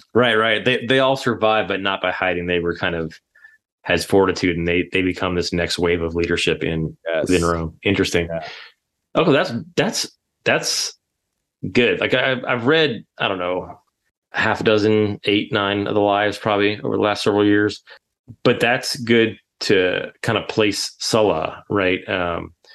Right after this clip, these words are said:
Speaker 1: another reason why maybe he's a life that's in here because he's such an important figure with these other lives that, that, that, that Plutarch's gonna cover. Um,
Speaker 2: Yeah. Yeah, definitely. And, and, you know, like I said, the, the big, big cycle for Plutarch is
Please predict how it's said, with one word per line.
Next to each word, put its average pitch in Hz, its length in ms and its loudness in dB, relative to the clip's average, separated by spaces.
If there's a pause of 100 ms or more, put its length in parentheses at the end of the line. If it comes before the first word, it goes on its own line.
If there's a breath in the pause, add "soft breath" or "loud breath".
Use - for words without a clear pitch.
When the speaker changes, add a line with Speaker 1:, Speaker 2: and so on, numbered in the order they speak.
(460 soft breath)
Speaker 1:
another 135 320 4
reason 113 320 4
why 98 140 2
maybe 98 200 2
he's 92 180 -2
a 92 80 2
life 90 260 0
that's - 260 -6 (180)
in 117 140 2
here 101 120 2
because 90 200 -2
he's 87 140 -2
such - 240 0
an 92 40 0
important 87 400 0
figure 87 640 0 (600)
with 143 160 6
these 120 140 4
other 101 240 2
lives 85 420 -2
that, 90 160 -2 (120)
that, 92 280 -2 (160)
that, 98 400 0 (280)
that - 180 0
Plutarch's 92 400 0
gonna 90 220 0
cover. 87 440 -2 (640 loud breath)
Um, 101 240 0
Speaker 2:
Yeah. 85 240 -2 (280)
Yeah, 110 180 2
definitely. 107 380 0
And, 123 180 0
and, 131 220 0
you 170 80 2
know, 151 100 6
like 123 220 2
I 113 80 4
said, 127 280 0
the, 104 180 2
the 95 120 -4
big, 127 480 2
big 117 240 4
cycle 98 380 -2
for 92 160 -6
Plutarch 98 440 0
is 85 280 -2